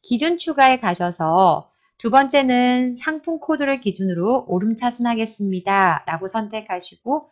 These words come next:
확인을 클릭합니다. 품목 코드별로 먼저 일 차 정렬이 되어 있고요.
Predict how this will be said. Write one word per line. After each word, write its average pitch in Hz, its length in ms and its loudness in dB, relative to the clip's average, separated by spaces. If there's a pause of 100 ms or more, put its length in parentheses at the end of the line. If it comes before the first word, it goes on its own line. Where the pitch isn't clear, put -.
(200)
확인을 240 480 -4
클릭합니다. 160 840 -12 (920)
품목 311 320 2
코드별로 269 520 2
먼저 175 680 2
일 190 180 -2
차 208 160 0
정렬이 190 840 -4
되어 202 180 0
있고요. 165 680 2